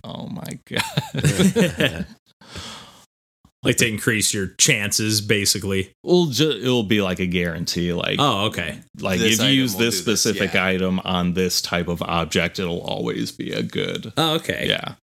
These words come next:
Speaker 2: Cool.
Speaker 1: And, and it
Speaker 3: And that's a planning stage before you start, uh,
Speaker 1: Yeah, yeah. There are, there are items that you can, you know, you've, you've got your gold that you're,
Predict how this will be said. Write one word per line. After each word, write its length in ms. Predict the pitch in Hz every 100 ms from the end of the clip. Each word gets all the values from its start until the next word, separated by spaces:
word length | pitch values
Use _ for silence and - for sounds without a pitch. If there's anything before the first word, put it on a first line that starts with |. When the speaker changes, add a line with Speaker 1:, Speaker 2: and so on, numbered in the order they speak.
| -
Speaker 2:
Cool. 180 | 117 110
Speaker 1:
And, 60 |
and 180 | 104 104
it 60 | 95
Speaker 3:
And 80 | 92
that's 140 | 107
a 80 | 107
planning 600 | - 104 92 90 87 87
stage 420 | 85 - 92 87
before 300 | - 90 98 85
you 120 | 85
start, 340 | - 80 80
uh, 280 | 78 78 80 - _ _ _ _ _ _ _ _
Speaker 1:
Yeah, 220 | - 113 95
yeah. 280 | 95 87
There 260 | 85 92 90
are, 80 | 92
there 240 | 101 95
are 80 | 95
items 440 | 104 107 101 101 90
that 100 | 90
you 180 | 92 92
can, 380 | 98 90 87
you 160 | 85 92
know, 240 | 87 87 -
you've, 300 | - 104 - -
you've 140 | -
got 300 | - 95 92 - -
your 140 | 101 98
gold 520 | 95 139 127 117 107
that 120 | 95
you're, 400 | 92 92 92 90